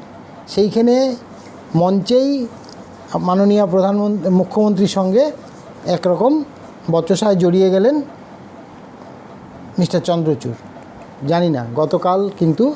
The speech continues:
আবহ ছিল আলাদা। আহ, কী নিয়ে হয়েছে, কী হয়েছে, সবাই সব দেখেছে, কিন্তু যেহেতু বাক্য বিনিময় মানুষ শুনতে পায়নি, সুতরাং এই মুহূর্তে বলা যাচ্ছে না যে কী হতে,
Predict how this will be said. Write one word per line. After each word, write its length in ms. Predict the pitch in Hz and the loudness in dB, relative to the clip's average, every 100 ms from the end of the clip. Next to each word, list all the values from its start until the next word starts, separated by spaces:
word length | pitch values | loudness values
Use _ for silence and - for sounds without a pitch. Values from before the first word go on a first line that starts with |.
| - | -2
আবহ 360 | 147 170 175 | 0 2 0
ছিল 220 | 170 185 | 0 0
আলাদা। 340 | 180 143 127 117 | 2 2 0 -4
আহ, 1800 | 123 - - - - - - - - - - - - - 151 143 135 131 120 - - - - - - - | -8 -14 -20 -20 -20 -20 -20 -20 -20 -20 -20 -20 -20 -8 -2 0 0 -4 -8 -16 -20 -20 -20 -20 -20 -2
কী 180 | 233 240 | 2 6
নিয়ে 240 | 240 240 | 6 4
হয়েছে, 540 | 202 220 220 226 233 233 233 | 4 4 4 4 4 2 0
কী 160 | 220 | 2
হয়েছে, 360 | 208 202 196 226 | 4 4 4 0
সবাই 420 | - 185 202 208 202 - - - - | 2 0 2 0 -4 -16 -20 -20 -16
সব 260 | - 185 175 | -4 0 2
দেখেছে, 360 | 185 196 202 | 2 2 2
কিন্তু 360 | 247 220 190 277 - - - - - - - - | 4 4 4 2 -2 -14 -20 -20 -20 -20 -20 -10
যেহেতু 600 | 143 180 240 294 285 262 226 - - - - | -2 2 2 4 4 2 -4 -14 -20 -14 -4
বাক্য 460 | 151 185 - - | -2 -2 -4 -2
বিনিময় 640 | 254 240 240 240 240 240 240 - - | 2 4 4 4 4 2 -2 -6 -2
মানুষ 340 | 175 208 202 | 2 2 0
শুনতে 260 | 208 202 226 | 0 2 2
পায়নি, 380 | 196 160 180 269 - - - - | 2 0 -2 -4 -8 -20 -20 -10
সুতরাং 340 | - 185 220 214 | -4 0 2 4
এই 100 | 214 | 4
মুহূর্তে 360 | 220 226 226 | 4 2 2
বলা 240 | 233 190 196 | 2 4 4
যাচ্ছে 360 | 196 190 - | 4 2 0
না 140 | 233 254 | 0 2
যে 260 | 180 220 269 - - - - - - - | 2 2 0 -8 -20 -20 -20 -20 -20 0
কী 140 | 262 | 2
হতে, 360 | 214 165 175 165 | 4 2 2 0